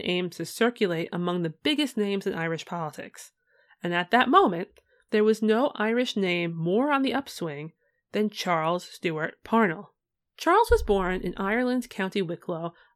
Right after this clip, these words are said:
on June twenty-seventh, eighteen forty-six, and was the seventh of eleven children. His mother, Delia, hailed from New Jersey, yes, that's right, in the U S A, and his father,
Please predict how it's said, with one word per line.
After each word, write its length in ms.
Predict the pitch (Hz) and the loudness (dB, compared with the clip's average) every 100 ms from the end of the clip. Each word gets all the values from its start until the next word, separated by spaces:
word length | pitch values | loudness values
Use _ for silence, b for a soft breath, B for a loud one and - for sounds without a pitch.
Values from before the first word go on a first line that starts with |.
| - | -4
on 180 | 170 165 | -2 0
June 300 | 185 220 311 | 2 2 2
twenty-seventh, 720 | 320 320 339 - 175 165 165 - | 0 0 -2 -2 -4 -2 -6 -4
eighteen 380 | 185 190 - 269 | -4 -2 0 0
forty-six, 800 | 254 226 220 - - - - - - | 2 0 0 -4 -10 -10 -20 -20 -6
and 160 | 180 | -4
was 180 | 180 175 | -2 -4
the 120 | 180 | -6
seventh 480 | - 208 196 240 247 | -2 -2 0 -2 -2
of 140 | - 214 | -4 0
eleven 440 | 196 170 160 160 | 0 0 -2 -6
children. 520 | - 190 180 160 147 _ _ _ _ _ _ _ - | -4 -2 -2 -6 -18 _ _ _ _ _ _ _ -4
His 180 | 214 | 0
mother, 320 | 214 247 240 185 | 4 4 4 0
Delia, 600 | - 311 392 185 233 - | 0 2 2 2 0 -4
hailed 280 | - 185 180 | -4 -2 -2
from 280 | - 180 170 | -4 -4 -2
New 120 | 170 | -4
Jersey, 600 | 156 214 302 190 262 - | 0 2 2 2 0 -2
yes, 300 | - 180 220 - | -8 -4 -4 -4
that's 180 | 196 | -4
right, 280 | - 254 - - | -4 -4 -6 -6
in 160 | 180 | -4
the 80 | 170 | -2
U 200 | 170 165 | -2 -4
S 180 | 156 - | -6 -2
A, 340 | 277 240 269 b b b b b - | 2 2 2 b b b b b -4
and 100 | 208 | 0
his 200 | 240 - | -2 0
father, 520 | 381 415 226 190 | 4 4 6 4